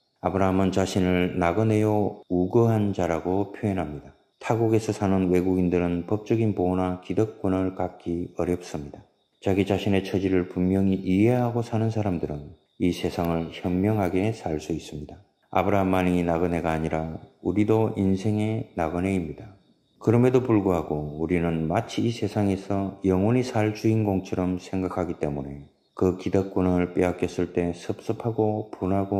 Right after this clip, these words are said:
억울합니다. 아브라함은 나그네로서 고독하고 외롭게 살아야 하는 것을 누구보다도 많이 체험한 사람입니다.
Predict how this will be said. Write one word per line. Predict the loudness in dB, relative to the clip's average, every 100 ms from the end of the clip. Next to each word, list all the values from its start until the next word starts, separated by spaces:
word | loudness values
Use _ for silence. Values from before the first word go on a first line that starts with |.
| 0
억울합니다. | 0 0 -2 -4 -8 -12 -18 _ _ -4
아브라함은 | 0 2 2 2 2 0 0
나그네로서 | 0 2 2 2 0 -6 -10 -12 -16 _
고독하고 | -2 0 0 -2 0 0 0 -2 -6 0
외롭게 | 2 0 0 -2
살아야 | 0 0 2 2 2
하는 | 0
것을 | -2 0 0 0 -2 -4
누구보다도 | -4 -2 0 0 0 0
많이 | 2 0 0 0 -2 -6 _ _ _
체험한 | -12 -4 -2 0 0 0
사람입니다. | -2 0 0 0 -2 -6 -12